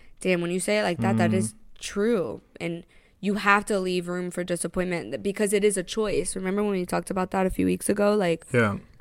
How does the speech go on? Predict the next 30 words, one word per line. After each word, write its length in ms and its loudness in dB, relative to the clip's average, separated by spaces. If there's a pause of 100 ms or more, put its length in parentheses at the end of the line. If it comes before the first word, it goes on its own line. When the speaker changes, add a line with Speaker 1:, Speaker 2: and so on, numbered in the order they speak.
(640)
Speaker 1:
you 180 -2
choose 640 -2 (180)
to 120 2
be 560 0 (600)
in 100 2
a 40 2
relationship 500 2
with 100 -2
somebody, 320 0
in 120 0
a 40 0
friendship 320 -2
with 140 0
somebody 420 -2
every 220 0
single 240 -6
day. 420 -4 (440)
Speaker 2:
Mm-hmm. 340 4 (340)
Speaker 1:
But 580 2 (140)
with 240 -2
realizing 580 4
with 160 -4
Jit, 460 2 (960)
I 100 6
don't 120 2
know, 100 2
I 120 4
was 120 0
just 160 -2
like, 260 2